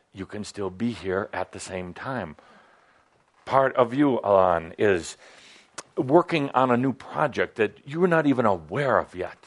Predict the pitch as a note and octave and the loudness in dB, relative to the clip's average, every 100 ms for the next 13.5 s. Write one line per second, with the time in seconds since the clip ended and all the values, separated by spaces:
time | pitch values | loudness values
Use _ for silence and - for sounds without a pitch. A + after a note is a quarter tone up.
0 | _ A#2 - - _ _ A#2 G#2+ G#2+ A2+ | _ -6 -6 -10 _ _ -8 -4 -2 0
1 | G2+ - A2+ G#2+ - F#2+ F#2+ F2 F#2 F#2 | -2 -2 0 0 -2 2 2 2 0 -2
2 | F2 - - C3+ B2 F2+ D#2 E2 D#2 _ | -4 -6 -4 -2 0 -2 -6 -14 -18 _
3 | F#2 - E2 G2 F#2 G2+ F2 - D#2 - | -8 -6 -4 0 2 4 4 2 -12 -6
4 | E2+ - - - _ _ _ _ _ _ | -6 -6 -20 -20 _ _ _ _ _ _
5 | G#2+ G#2 - G2 B2 B2+ F2+ - - - | -4 -4 2 4 6 4 0 -6 -20 -20
6 | - - - _ _ - C3+ B2 - - | -20 -20 -20 _ _ -4 2 2 0 -10
7 | _ - D3 D3+ C#3+ C3+ - D3+ C3+ - | _ -10 -8 -4 -2 -2 0 2 2 0
8 | F2 - _ _ _ _ _ _ _ - | -10 -12 _ _ _ _ _ _ _ -6
9 | - F3 E3 F3 C3 C#3+ D#3+ A#2 B2+ - | 0 4 6 6 8 8 8 6 2 2
10 | D3+ - B2+ A#2+ C#3+ - G#3 G3 C3+ A2+ | 2 4 2 2 -2 0 0 4 4 6
11 | B2+ B2+ A2+ F#2+ _ - - _ _ _ | 6 6 0 -10 _ -20 -20 _ _ _
12 | _ _ _ _ _ _ _ _ _ - | _ _ _ _ _ _ _ _ _ -8
13 | - - C3 A2 | -6 2 4 4